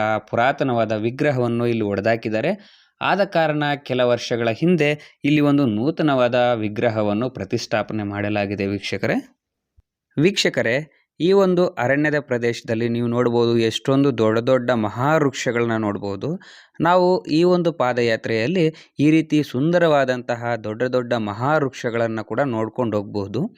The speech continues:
ನಾಗಲೂಟಿ ಶ್ರೀ ವೀರಭದ್ರ ಸ್ವಾಮಿಯವರ ದೇವಾಲಯದಿಂದ ಸ್ವಲ್ಪ ಮುಂದೆ ಬಂದ್ರೆ ಇಲ್ಲಿ ನಮಗೆ ನಾಗಲೂಟಿ ಕೊಲನು ಎನ್ನುವ ಪ್ರದೇಶಕ್ಕೆ ಸೇರ್ಕೋತೀವಿ. ನೀರಿನ ಎರಡು ಕೊಲಗಳನ್ನು ನಾವು ನೋಡಬಹುದು. ಒಂದು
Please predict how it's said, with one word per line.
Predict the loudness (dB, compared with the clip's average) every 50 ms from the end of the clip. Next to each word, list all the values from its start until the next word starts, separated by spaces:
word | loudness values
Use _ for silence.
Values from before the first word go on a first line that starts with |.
| _ _ -2
ನಾಗಲೂಟಿ | 0 0 0 2 2 0 2 2 2 0 0 -2 -2 -2 0 -2
ಶ್ರೀ | -4 -6 -4 0 2 2 2 2
ವೀರಭದ್ರ | 2 2 0 2 2 2 2 2 0 2 0 0
ಸ್ವಾಮಿಯವರ | -2 -2 -6 -2 0 0 2 2 2 2 4 4 4 4 2 2 2 0 0 0
ದೇವಾಲಯದಿಂದ | 0 2 2 4 4 2 2 2 2 0 0 -2 -2 -2 -2 0 -2 -2 -4 -8 -20 _ _ -2
ಸ್ವಲ್ಪ | 0 0 0 2 2 2
ಮುಂದೆ | 2 4 2 2 2 2 2
ಬಂದ್ರೆ | 2 0 -2 0 0 0 0 0 -2 -4 -10 -20 _ _ -2
ಇಲ್ಲಿ | 0 2 2 2 2 2 2 0
ನಮಗೆ | 0 0 0 2 0 0 2 0 0 2 0 -2 -4 _ _ _ _ _ _ _
ನಾಗಲೂಟಿ | -6 -2 0 0 0 0 0 0 2 0 0 -2 -2 -2 -2 0 -2 -4
ಕೊಲನು | -2 0 0 2 2 2 0 0
ಎನ್ನುವ | 0 0 0 -2 -2 0 0 0 2 0 -2
ಪ್ರದೇಶಕ್ಕೆ | -2 -2 -2 0 0 0 0 0 -4 -8 -8 _ -2 -2 -2 -2 -4
ಸೇರ್ಕೋತೀವಿ. | -4 -4 -4 -4 -4 -4 -6 -6 -4 -2 -2 -2 -2 -2 -6 -6 -2
ನೀರಿನ | 0 2 2 4 4 4 2 2
ಎರಡು | 2 2 2 0 0 -2 -4
ಕೊಲಗಳನ್ನು | -4 _ -4 -2 -2 0 0 0 0 0 -2 -4 -4
ನಾವು | -4 -2 -4 -2 -4
ನೋಡಬಹುದು. | -4 -6 -6 -6 -6 -8 -8 -8 -8 -8 -8 -8 -12 _ _ _ _ _ -4 -2
ಒಂದು | 0 2 2 2 4 4 4 2 2 -2 -8